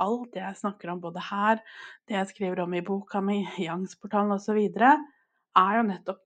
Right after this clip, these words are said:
trygghet. Og jeg tror nok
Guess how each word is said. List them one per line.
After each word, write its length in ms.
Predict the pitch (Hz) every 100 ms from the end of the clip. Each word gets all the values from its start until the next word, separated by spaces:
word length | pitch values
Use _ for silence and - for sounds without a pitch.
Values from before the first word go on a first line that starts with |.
| -
trygghet. 1000 | 202 170 180 - 208 202 - _ - - _ _ _ - - _ _ _ _ _ _ _ _ _ _ _
Og 80 | 240
jeg 220 | 247 285 294 - _
tror 380 | 269 233 226 233
nok 140 | 269